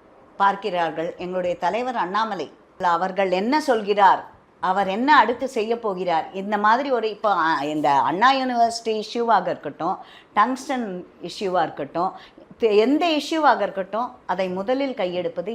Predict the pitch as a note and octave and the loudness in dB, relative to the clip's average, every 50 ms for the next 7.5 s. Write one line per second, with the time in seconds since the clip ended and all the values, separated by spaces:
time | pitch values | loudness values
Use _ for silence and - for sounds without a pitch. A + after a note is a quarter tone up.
0 | F#3+ D3+ D3 D#3 D#3 D3 D3 C#3+ C#3+ C#3 C#3 C3+ - - C#3 - - _ _ _ | -6 -4 -4 -4 -6 -6 -6 -6 -6 -6 -8 -10 -12 -12 -14 -14 -14 _ _ _
1 | _ _ _ _ _ - F#3+ G3+ G3 F#3+ G3 A#3 C4+ E4+ F4 - D4 C4+ C#4 C#4 | _ _ _ _ _ 2 4 4 4 4 2 2 4 2 2 6 8 8 8 8
2 | C#4+ D4 B3+ C4+ C#4 C#4 C#4+ C#4+ C#4 B3+ A#3+ A#3+ A#3 A3 G#3 G#3 - - A3 A#3 | 6 -2 2 6 8 10 10 8 6 0 -4 -2 0 0 0 0 2 4 4 6
3 | A#3+ B3+ E4+ F4+ D#4+ - - - - _ _ - - F#3 F#3 G3+ F#3+ F#3 F3+ F#3+ | 6 6 2 2 0 -2 -6 -14 -20 _ _ 2 2 4 4 4 0 -2 -2 -2
4 | G#3 B3+ D4 E4 D#4+ D4+ C#4+ C4+ D#4 E4+ D#4+ D#4 C#4 C4+ C4+ C4 B3+ B3+ B3 C4 | -2 -2 0 0 2 0 0 0 -2 -2 -2 -2 -2 -2 -4 -2 0 0 0 0
5 | C4 B3 A#3 A3 A3 A3 A3 G#3+ G#3+ A3+ A3+ - _ _ _ _ _ _ _ _ | 0 0 -2 -2 -2 -4 -6 -8 -10 -12 -12 -14 _ _ _ _ _ _ _ _
6 | _ _ _ - - D#3+ F3 G3+ A3+ B3 B3 A#3 A#3 A3+ A3 G#3+ G#3 G#3+ A3 A3+ | _ _ _ -8 -6 -2 2 4 4 4 4 2 0 -2 0 4 6 6 6 6
7 | A#3 A3+ A3+ A3+ A#3+ B3+ A3 F#3 G3 | 4 -2 -4 -4 -6 -6 -6 -4 -4